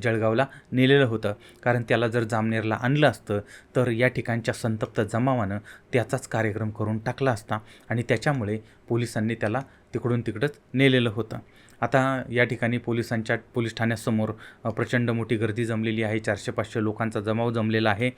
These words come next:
आणि "आरोपीला आमच्या ताब्यात द्या" अशा पद्धतीच्या घोषणा सुरू झाल्या, मागणी सुरू झाली होती.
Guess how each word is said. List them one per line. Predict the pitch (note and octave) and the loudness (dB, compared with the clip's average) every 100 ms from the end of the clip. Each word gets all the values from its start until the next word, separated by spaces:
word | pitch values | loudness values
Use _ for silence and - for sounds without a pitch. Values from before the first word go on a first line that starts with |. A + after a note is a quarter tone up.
| - - | -10 -8
आणि | - B2 | -2 0
"आरोपीला | A#2 A#2 A2 A#2 | 0 -2 0 2
आमच्या | A2 G#2+ A2 A2+ | 0 0 -2 0
ताब्यात | A2 A#2+ | 4 4
द्या" | G#2+ G#2 - - | 4 0 -2 -6
अशा | - G#2+ C3 | -4 -2 -2
पद्धतीच्या | B2 G#2 A2+ A2 A2+ | -2 -2 -4 -2 -2
घोषणा | G#2 G2 B2 | -2 -4 -6
सुरू | G#2+ B2 A#2+ | -4 -4 -4
झाल्या, | A#2 A2+ A#2 | -2 -2 -2
मागणी | G#2 A2 G#2+ | -2 -2 -2
सुरू | - C3 | 0 0
झाली | A#2+ G#2+ | 2 0
होती. | G#2+ G2+ B2+ | 0 0 -2